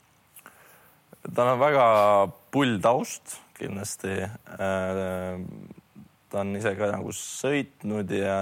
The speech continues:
teinud, äh, isegi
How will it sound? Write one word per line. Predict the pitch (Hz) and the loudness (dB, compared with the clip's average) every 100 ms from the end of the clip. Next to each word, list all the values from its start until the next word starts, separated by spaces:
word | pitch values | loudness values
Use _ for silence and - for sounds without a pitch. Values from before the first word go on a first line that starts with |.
| 98 | -4
teinud, | - 107 107 98 92 - | -4 -2 -2 -4 -6 -6
äh, | 95 95 95 98 92 95 _ _ _ _ - - _ _ - - - - - - _ - - 50 50 50 - - - - | -6 -4 -6 -8 -10 -14 _ _ _ _ -20 -20 _ _ -20 -20 -16 -16 -18 -20 _ -20 -20 -18 -18 -16 -14 -14 -14 -14
isegi | - 104 101 98 | -10 -4 -2 0